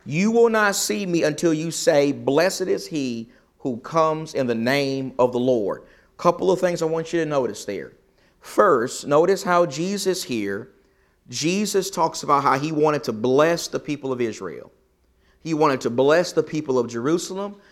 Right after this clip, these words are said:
He wanted to bless even these religious leaders who were rejecting him, the Pharisees, the scribes, the, the Sadducees. Jesus wanted to bless and be in a relationship with these people,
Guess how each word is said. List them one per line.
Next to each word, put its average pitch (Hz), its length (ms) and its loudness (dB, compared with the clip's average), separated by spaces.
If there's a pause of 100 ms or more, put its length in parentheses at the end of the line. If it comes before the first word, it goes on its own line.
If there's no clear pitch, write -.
(140)
He 160 120 -2
wanted 147 220 4
to 135 80 2
bless 156 400 0
even 165 280 -4
these 156 160 -6
religious 156 520 -2
leaders 151 360 -2
who 156 80 -6
were 135 160 0
rejecting 135 520 -4
him, 101 200 -12
the 95 80 -12
Pharisees, 147 720 -4
the - 80 -18
scribes, 127 640 -2 (240)
the, - 320 -12
the 104 100 -10
Sadducees. 135 960 -2 (360)
Jesus 180 460 0
wanted 160 300 0
to 123 100 -2
bless 139 680 0 (300)
and 139 180 -2
be 160 140 2
in 147 80 2
a 135 60 4
relationship 143 800 0
with 120 120 -8
these 117 180 -10
people, - 420 -12